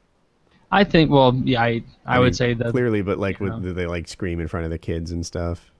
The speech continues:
Speaker 1: Uh, no. No, no. Like, they, they were good about, you know, getting it behind closed doors, 'cause my youngest brother was, I guess he was, like, ten.
Speaker 2: Mm-hmm.
Speaker 1: Ten at the time, eleven maybe.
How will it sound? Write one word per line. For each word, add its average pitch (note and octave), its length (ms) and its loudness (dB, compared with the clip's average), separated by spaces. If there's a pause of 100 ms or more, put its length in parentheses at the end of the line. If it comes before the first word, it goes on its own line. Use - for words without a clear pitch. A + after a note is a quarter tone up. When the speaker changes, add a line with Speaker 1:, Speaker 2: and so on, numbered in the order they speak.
(720)
Speaker 1:
Uh, C3+ 300 4
no. G#2+ 340 0 (440)
No, B2 300 0
no. A2 220 -6
Like, B2+ 200 -4
they, D#3 260 2 (240)
they D3+ 260 0
were D3 120 4
good B2+ 520 2
about, A#2 460 0
you B2 80 -2
know, A#2 160 -2
getting B2 340 -2
it A#2 160 -2 (340)
behind A#2+ 380 0
closed A#2+ 300 -2
doors, A#2 260 -2
'cause B2 160 -6
my B2 140 4
youngest B2+ 340 2
brother A#2 260 0
was, A2+ 360 -6 (2250)
I B2+ 80 -4
guess B2 180 2
he B2+ 60 0
was, B2 80 0
like, A#2 120 -2
ten. B2+ 400 2 (580)
Speaker 2:
Mm-hmm. A#2 300 0
Speaker 1:
Ten B2+ 300 0
at B2 100 -4
the C3 80 -12
time, B2+ 340 4
eleven B2 400 2
maybe. C3 320 0